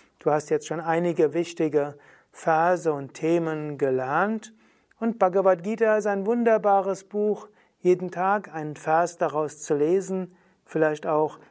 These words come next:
die Wort-für-Wort-Übersetzung und den Kommentar und so deinen Alltag zu spiritualisieren. Das ist ja das Besondere an der Bhagavad Gita. Wie lebt man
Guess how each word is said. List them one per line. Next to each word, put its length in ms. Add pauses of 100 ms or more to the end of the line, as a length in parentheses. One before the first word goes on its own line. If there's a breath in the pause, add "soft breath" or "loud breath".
(120)
die 160
Wort-für-Wort-Übersetzung 1700
und 360
den 160
Kommentar 800 (520 soft breath)
und 140
so 160
deinen 260
Alltag 720 (240)
zu 320 (100)
spiritualisieren. 1400 (480 soft breath)
Das 160
ist 60
ja 80
das 160
Besondere 580
an 140
der 80
Bhagavad 500
Gita. 400 (560 soft breath)
Wie 160
lebt 400
man 300